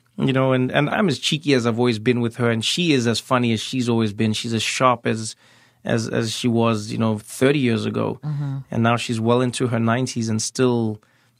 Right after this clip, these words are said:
Speaker 1: and still doing her thing. What was my contribution? How was, was I fighting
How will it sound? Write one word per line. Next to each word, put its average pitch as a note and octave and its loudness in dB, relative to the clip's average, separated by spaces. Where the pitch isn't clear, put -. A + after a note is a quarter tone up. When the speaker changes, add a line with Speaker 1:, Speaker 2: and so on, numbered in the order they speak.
Speaker 1:
and B2 -2
still C3 -2
doing A#2+ 0
her A#2 0
thing. B2+ -2
What F3+ -4
was C#3+ 0
my C3+ 2
contribution? B2+ -6
How C#3+ 2
was, B2+ 0
was C3 0
I D3 4
fighting C3 0